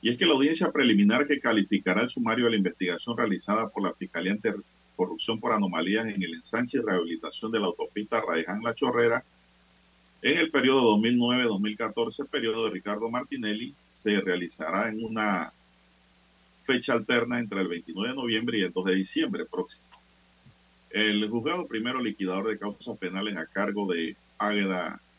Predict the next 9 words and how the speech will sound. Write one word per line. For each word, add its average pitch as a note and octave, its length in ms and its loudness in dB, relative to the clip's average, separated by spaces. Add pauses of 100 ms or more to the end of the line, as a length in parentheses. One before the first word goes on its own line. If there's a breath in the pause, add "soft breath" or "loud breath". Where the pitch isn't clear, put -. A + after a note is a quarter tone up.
(140)
Rentería F#2+ 640 0 (520)
reprogramó G#2 580 2
esta - 160 -2
diligencia A2+ 520 2
después G#2+ 440 -4
de G#2 140 0
conocer G#2+ 540 -4
la F2+ 200 0
excusa C#3 560 -4